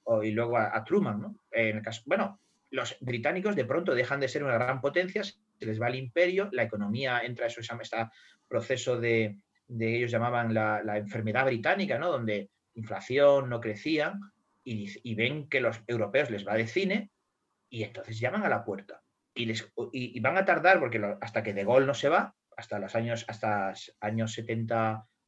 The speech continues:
setenta y tres, es decir, hasta principios de los setenta, van a tardar diez años llamando a la puerta. O sea, es un proceso muy rápido, y es mucho más espectacular lo que pasó entonces, ganar una guerra, ser una gran potencia,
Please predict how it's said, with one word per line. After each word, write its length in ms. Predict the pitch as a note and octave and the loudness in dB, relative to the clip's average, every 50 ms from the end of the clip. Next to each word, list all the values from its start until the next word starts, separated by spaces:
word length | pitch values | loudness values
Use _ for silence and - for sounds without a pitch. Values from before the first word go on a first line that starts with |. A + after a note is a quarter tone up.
| _ _ | _ _
setenta 360 | - - B2+ G#2+ A#2+ A2+ A2 | -10 -8 -4 -2 -2 -2 -2
y 40 | B2 | 0
tres, 200 | A#2 C3+ E3 G3+ | 4 6 6 6
es 140 | - D3 A#2 | 6 4 -2
decir, 160 | A2 - A2 | -4 -2 -4
hasta 220 | F#2+ G2 - G2 G2 | -4 -2 -4 -6 -6
principios 180 | A2 A2 A#2 | -4 0 2
de 60 | B2+ | 2
los 100 | B2+ B2 | 2 2
setenta, 300 | - C3 C#3 C#3+ D#3 E3+ | -2 -2 -4 -2 0 0
van 160 | D#3 C#3 C3+ C#3 | 0 2 2 2
a 60 | C#3 | 2
tardar 220 | C#3+ C3+ D#3 D#3 | 2 2 2 2
diez 280 | D3 D3 D3+ D3 - C#3+ | 2 0 -2 0 2 0
años 220 | D#3+ F3 F#3+ F#3 | 0 0 0 -2
llamando 280 | D#3+ A#2 B2 C3 C3+ B2 | -2 -2 -2 -2 0 0
a 40 | A2 | 0
la 120 | G#2+ G#2+ | 0 -2
puerta. 240 | - G2 G2 - _ _ _ _ _ _ _ _ _ _ | -4 -8 -8 -10 _ _ _ _ _ _ _ _ _ _
O 40 | - | -8
sea, 200 | - G2+ - - _ _ _ _ _ _ _ _ | -8 -8 -8 -10 _ _ _ _ _ _ _ _
es 140 | - - - | -8 -2 0
un 100 | G#3+ A3 | 0 2
proceso 340 | G3+ E3+ - G#3 G3+ G#3+ F#3+ | 2 2 0 0 2 2 0
muy 140 | E3+ G3+ A3 | 2 2 2
rápido, 480 | - A3+ - - D#3 - - - - _ _ _ _ _ _ _ _ _ | 4 2 2 2 -2 -4 -4 -8 -12 _ _ _ _ _ _ _ _ _
y 100 | - C#3 | 2 2
es 140 | F3 G3 F#3+ | 2 4 4
mucho 340 | E3 E3 G3+ C4 G3 - G3+ | 0 2 2 0 0 2 0
más 200 | F#3 F3+ F3 - | 0 0 -2 -2
espectacular 600 | - - - E3 - - C#3+ B2+ C3 D3+ E3+ D#3+ | -6 -2 -4 -2 0 0 0 2 4 2 2 4
lo 100 | C#3+ C3 | 2 2
que 120 | A#2+ B2+ | 0 0
pasó 280 | - - G#2 A2 - E3 | -2 -2 -4 0 2 2
entonces, 760 | F#3 E3+ C#3 - F3+ F#3+ F#3 - - C3 D3+ G#3+ - - _ _ _ _ _ _ _ _ | 2 2 4 6 6 6 6 4 -2 -4 -4 -4 -6 -12 _ _ _ _ _ _ _ _
ganar 280 | - A2+ A2 A2 A#2 B2+ | 0 2 2 4 2 2
una 180 | B2 A2+ G#2 G#2+ | 2 2 4 6
guerra, 320 | C3 D#3 D3 B2+ B2 B2 | 6 6 6 6 4 2
ser 540 | - - _ _ _ _ _ - B2 A#2 B2 | 2 -2 _ _ _ _ _ -4 -2 -2 0
una 120 | A#2+ A2+ | 0 2
gran 220 | G#2+ A#2 A#2+ A#2+ A2+ | 2 2 2 2 2
potencia, 580 | A2+ G#2 C#3+ D#3 - - B2+ A2 G2 G2 - | 2 2 2 2 2 0 0 0 0 -2 -8